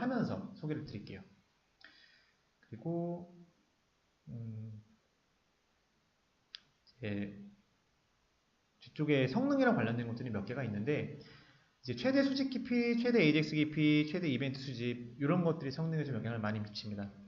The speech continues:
최대 수집 깊이는 그냥 일반적으로 저희가 웹사이트를 탐색할 때 그 뎁스라고 생각하시면 돼요. 내가 이 페이지에서 몇 뎁스까지 사이트로 들어갈 거냐.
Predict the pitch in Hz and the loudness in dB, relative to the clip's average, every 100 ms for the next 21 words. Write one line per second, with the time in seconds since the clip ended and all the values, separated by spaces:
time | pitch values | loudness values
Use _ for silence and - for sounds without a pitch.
0 | - - - - - - 277 285 - - | -20 -20 -20 -20 -20 0 6 6 6 0
1 | - 185 226 196 208 185 170 147 254 247 | -2 0 4 6 6 6 6 8 8 6
2 | 233 226 147 151 143 - - 220 220 196 | 6 6 6 6 6 4 4 2 2 0
3 | 240 254 247 254 247 202 202 160 - - | 0 -2 -2 -2 0 2 4 4 2 0
4 | 175 202 196 - - 220 202 202 196 190 | 6 8 8 6 4 4 4 4 4 2
5 | 190 175 113 104 - - - - 143 165 | 2 0 -2 -4 -6 -14 -14 0 4 4
6 | 135 - 214 220 185 175 165 190 208 - | 4 2 4 4 4 2 4 6 4 2
7 | - - - 135 143 - - - - - | -6 -10 -4 2 2 0 -4 -12 -6 -2
8 | 196 - 196 165 156 175 190 202 208 208 | 0 0 2 4 4 4 2 2 0 0
9 | 170 - 120 110 110 104 101 | -6 -4 -2 -2 -4 -6 -6